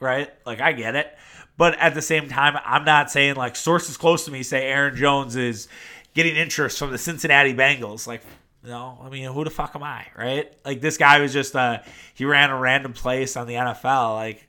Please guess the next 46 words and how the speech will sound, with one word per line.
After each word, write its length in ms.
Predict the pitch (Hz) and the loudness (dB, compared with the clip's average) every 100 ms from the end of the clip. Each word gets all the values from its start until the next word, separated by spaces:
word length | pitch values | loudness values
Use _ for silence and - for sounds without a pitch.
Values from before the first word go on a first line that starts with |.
| - | -10
I 100 | 123 | -6
don't 160 | 123 | -6
know. 180 | 98 104 | -8 -10
Is 120 | 117 | -10
he 80 | 113 | -8
really 320 | 110 113 127 | -8 -4 -4
that 220 | 123 113 117 | -4 -6 -8
sourced 440 | - 113 120 - | -10 -10 -10 -6
out? 380 | 113 143 139 - | -4 -2 -4 -10
We'll 100 | 120 | -10
see. 320 | - 117 107 _ - - - - | -10 -12 -16 _ -20 -20 -20 0
I'll, 220 | 127 156 143 | 4 4 6
I'll 240 | 147 143 | 6 6
wait 300 | 143 151 151 | 4 2 0
to 100 | 135 | -10
hear 240 | 135 139 | -6 -4
it 80 | 131 | -4
from, 320 | - 120 123 - 117 | -4 -10 -10 -14 -18
from 260 | - 131 120 | -10 -10 -8
some 220 | 131 120 | -6 -4
of 80 | 123 | -4
the 100 | 110 | -6
trustworthy 720 | - 123 - - 117 110 104 | -6 -8 -8 -10 -8 -8 -8
dudes, 600 | 98 127 127 107 101 - _ - - | -4 -2 -2 -4 -8 -18 _ -20 -18
um, 200 | - 127 160 | -8 -8 -4
even 260 | 208 196 | -2 2
if 140 | 185 - | 2 2
they're 180 | 143 | -2
not, 320 | 131 135 143 - | 4 4 4 0
like, 420 | 127 113 98 95 | -4 -4 -10 -6
big 240 | 131 110 | -6 -6
names. 440 | 120 120 92 90 107 | -12 -12 -14 -16 -16
If 180 | 104 | -10
it's 220 | 120 117 - | -10 -8 -4
just 280 | 131 120 | -4 -4
like, 220 | 120 110 104 | -6 -6 -6
"Hey, 240 | 123 123 | -6 -6
I'm 80 | 110 | -6
hearing 320 | 107 123 113 | -8 -10 -10
a 80 | 110 | -8
little 160 | 117 | -6
bit 140 | 113 117 | -4 -4
about 320 | 110 110 110 | -2 -4 -4
Aaron 260 | 117 110 110 | -12 -16 -14
Jones 560 | 110 107 107 107 107 | -10 -8 -8 -12 -14
and 680 | 110 107 104 104 101 98 98 | -14 -12 -10 -10 -10 -12 -14